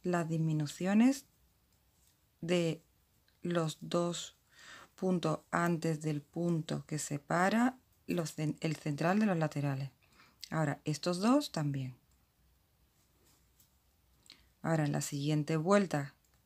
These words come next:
est-, eh, acordaros que este punto lo tenéis que tejer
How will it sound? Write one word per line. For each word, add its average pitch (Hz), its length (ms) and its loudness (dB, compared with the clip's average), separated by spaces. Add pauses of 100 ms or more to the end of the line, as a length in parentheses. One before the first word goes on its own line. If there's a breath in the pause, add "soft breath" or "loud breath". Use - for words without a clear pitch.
(580)
est-, - 340 -6
eh, 151 200 2
acordaros 147 580 4
que 180 100 0
este 165 180 0
punto 160 300 0
lo 190 100 4
tenéis 170 280 2
que 160 120 -2
tejer 170 500 0